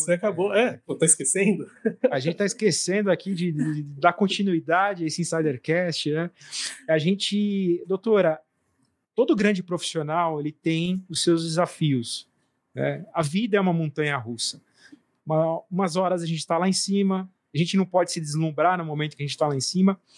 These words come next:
Speaker 2: mas muitas vezes a gente tá embaixo também. Isso pra qualquer pessoa, isso é inerente à, à vida de todos. Queria saber pra doutora quais foram os principais desafios pessoais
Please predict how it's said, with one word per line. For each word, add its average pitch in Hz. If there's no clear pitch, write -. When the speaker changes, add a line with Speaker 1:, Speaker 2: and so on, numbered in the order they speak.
Speaker 2:
mas 190
muitas 208
vezes 185
a -
gente 170
tá 180
embaixo 156
também. 120
Isso -
pra 180
qualquer 180
pessoa, 160
isso 151
é 165
inerente 151
à, 135
à 139
vida 143
de 143
todos. 127
Queria 196
saber 233
pra 214
doutora 180
quais 233
foram 196
os -
principais 214
desafios 165
pessoais 202